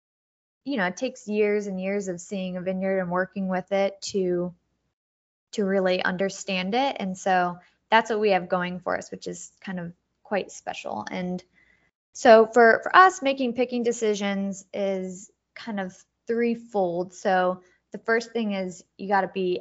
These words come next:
out in the vineyards, watching it throughout the season. Um, so you know kind of what the overall health and status of the, the site is. And so we do a lot of,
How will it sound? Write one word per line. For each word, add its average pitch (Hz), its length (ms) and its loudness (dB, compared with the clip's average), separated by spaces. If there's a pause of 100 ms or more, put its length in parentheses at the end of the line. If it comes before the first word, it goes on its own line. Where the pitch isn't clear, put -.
out 214 220 4
in 196 80 -4
the 185 60 -4
vineyards, 180 600 -6
watching 190 420 0
it 180 160 -6
throughout 180 300 0
the 180 60 -14
season. 185 760 -4 (600)
Um, 180 260 -2
so 180 140 -4
you 185 140 0
know 180 260 0
kind 180 220 -4
of 175 80 -6
what 180 160 -2
the - 100 -2
overall 175 680 0
health 185 420 -4
and 175 180 -8
status 175 600 -4
of 180 100 -10
the, 180 360 -4 (100)
the 185 60 -18
site 185 480 -6
is. 196 420 -4 (500)
And 185 540 -2
so 185 340 6
we 190 140 2
do 202 160 4
a 202 40 2
lot 202 280 6
of, 196 240 4